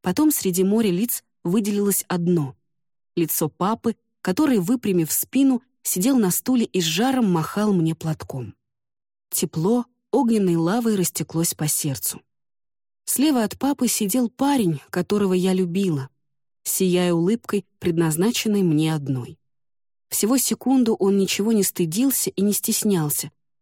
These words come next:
Ксавье гордился мной. Он меня любил.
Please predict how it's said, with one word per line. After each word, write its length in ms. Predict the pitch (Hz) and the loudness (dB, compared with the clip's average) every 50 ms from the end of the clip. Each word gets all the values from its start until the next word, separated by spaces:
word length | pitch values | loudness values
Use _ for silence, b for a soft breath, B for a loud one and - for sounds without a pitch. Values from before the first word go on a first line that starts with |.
| _ _ _ _ _ _ _ | _ _ _ _ _ _ _
Ксавье 420 | - - - - 180 165 165 185 175 | -10 -8 -4 -2 -2 0 0 0 0
гордился 640 | 165 175 170 170 156 165 202 202 185 - - - 156 | 0 0 0 0 0 0 0 0 0 -2 -2 -2 -2
мной. 360 | 143 143 139 131 110 - - _ _ _ _ _ _ _ _ _ _ - | -2 -2 -4 -6 -8 -12 -18 _ _ _ _ _ _ _ _ _ _ -4
Он 380 | 160 160 160 156 151 151 160 | -2 0 0 0 0 0 0
меня 240 | 160 156 160 156 156 | 0 2 2 2 0
любил. 500 | 151 160 156 151 156 165 143 131 123 - | 0 -2 -4 -4 -6 -6 -8 -8 -12 -16